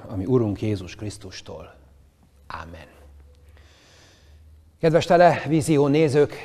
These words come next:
ezen a vasárnapon olvasom Istennek igéjét az Új Szövetségből, János első levelének az ötödik fejezetéből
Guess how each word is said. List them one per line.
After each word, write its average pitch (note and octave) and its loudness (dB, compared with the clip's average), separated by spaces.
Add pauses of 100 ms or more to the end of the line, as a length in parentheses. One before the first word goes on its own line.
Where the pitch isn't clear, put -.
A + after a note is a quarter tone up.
ezen C3+ -6
a B2+ -4
vasárnapon B2+ -4
olvasom C3 0
Istennek B2 2
igéjét C3+ 6
az A#2 -2
Új F3 6
Szövetségből, D3 4 (720)
János C#3+ 6
első D3 8
levelének C#3 6
az A2+ -8
ötödik B2 -2
fejezetéből B2 4